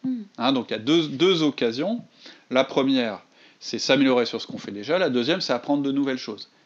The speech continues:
Speaker 2: Et
Speaker 1: Mm.
Speaker 2: dans apprendre de nouvelles choses, il y a le, le, le, mon environnement a changé, donc je dois apprendre quelque chose de nouveau, ou mon manager me dit, « Maintenant, tu vas devoir faire ça, donc je dois apprendre quelque chose de nouveau. »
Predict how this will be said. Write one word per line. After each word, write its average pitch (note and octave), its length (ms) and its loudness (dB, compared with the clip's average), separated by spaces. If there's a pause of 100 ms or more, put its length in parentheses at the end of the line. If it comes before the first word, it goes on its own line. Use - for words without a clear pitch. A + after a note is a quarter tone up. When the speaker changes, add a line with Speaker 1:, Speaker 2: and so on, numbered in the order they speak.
Speaker 2:
Et A#2+ 80 0
Speaker 1:
Mm. A2+ 40 0
Speaker 2:
dans B2+ 120 4
apprendre C3+ 360 2
de B2 80 2
nouvelles A#2 280 -2
choses, G3+ 260 0
il D3 60 0
y C3 40 4
a A2 180 2 (920)
le, C#3 200 4 (280)
le, C#3 300 2
le, C#3 160 2
mon E3 180 4
environnement C#3 480 2
a C3 40 -2
changé, A#2+ 440 -4
donc A2 160 -6
je A2+ 60 -6
dois G#2 120 0
apprendre G2+ 240 -6
quelque G#2 140 -8
chose G#2+ 160 -12
de A2 60 -10
nouveau, C#3+ 240 -6 (100)
ou G3+ 240 2 (280)
mon C3+ 140 4
manager B2 500 2
me A2+ 120 0
dit, « B2 180 0
Maintenant, A#2 260 -2
tu B2 140 -8
vas G#2+ 100 -4
devoir G#2 280 -8
faire - 120 -10
ça, E3 140 -2
donc D#3+ 200 0
je A2 60 -6
dois A2 140 -4
apprendre A#2+ 260 -12
quelque A2+ 240 -10
chose C#3 240 -10
de A#2+ 60 -8
nouveau. » A#2 240 -8